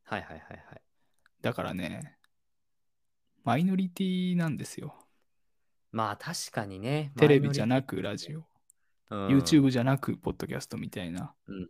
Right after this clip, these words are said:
Speaker 1: うん。
Speaker 2: いう人が聞いてるのかなっていう。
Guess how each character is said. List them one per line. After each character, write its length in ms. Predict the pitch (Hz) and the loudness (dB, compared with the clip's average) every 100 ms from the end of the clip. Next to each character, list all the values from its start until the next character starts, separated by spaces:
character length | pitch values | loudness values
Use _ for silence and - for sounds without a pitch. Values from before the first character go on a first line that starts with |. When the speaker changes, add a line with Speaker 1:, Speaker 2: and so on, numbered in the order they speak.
| - | -12
Speaker 1:
う 60 | |
ん。 180 | 82 78 _ _ _ _ _ _ _ _ _ _ _ _ _ _ - | -12 -12 _ _ _ _ _ _ _ _ _ _ _ _ _ _ -10
Speaker 2:
い 120 | - | -6
う 100 | 104 | -4
人 220 | - 151 | -4 -2
が 140 | 151 123 | 0 -2
聞 200 | - 127 | -4 -8
い 20 | |
て 140 | - | -2
る 80 | 135 | 0
の 140 | 139 127 | 0 -2
か 120 | 123 | 0
な 200 | 139 151 | 2 2
っ 100 | - _ - | -2 _ -8
て 100 | - | -6
い 140 | |
う。 80 | - | -6